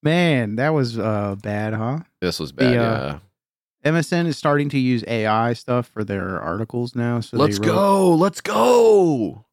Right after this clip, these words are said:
Speaker 1: they wrote a, uh, M S N publishes heartless obituary for N B A player likely written by A I.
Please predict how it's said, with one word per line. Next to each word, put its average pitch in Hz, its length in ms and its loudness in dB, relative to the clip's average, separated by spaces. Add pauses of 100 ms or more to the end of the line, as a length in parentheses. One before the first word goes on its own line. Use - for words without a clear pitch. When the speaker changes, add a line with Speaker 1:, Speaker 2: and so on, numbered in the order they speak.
(540)
Speaker 1:
they 120 60 -4
wrote 147 240 2
a, 123 240 0
uh, 113 400 -2 (880)
M 175 100 0
S 208 140 0
N 196 120 2
publishes 170 480 -2
heartless 147 480 -2
obituary 117 640 -2
for 90 200 -6
N 117 220 -2
B 120 140 0
A 110 80 0
player 110 360 -2
likely 104 400 -6
written 101 280 -2
by 95 320 -4
A 95 200 -8
I. 90 380 -10